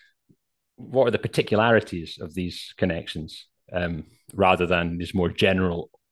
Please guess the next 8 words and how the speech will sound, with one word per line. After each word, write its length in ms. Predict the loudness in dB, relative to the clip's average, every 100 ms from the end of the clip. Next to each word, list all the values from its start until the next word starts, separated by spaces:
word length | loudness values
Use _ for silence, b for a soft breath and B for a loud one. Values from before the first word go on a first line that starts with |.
| _ -6
uh, 180 | -4 -4
governing, 540 | 2 2 4 0 -2 -10 b b b b _
uh, 120 | -4
positional 480 | -2 0 0 0 -6
structures? 460 | -4 -6 -6 -14 -14
So 300 | 2 2 2
yeah, 220 | 0 0 -2 -16 _ _
it's, 320 | -10 -10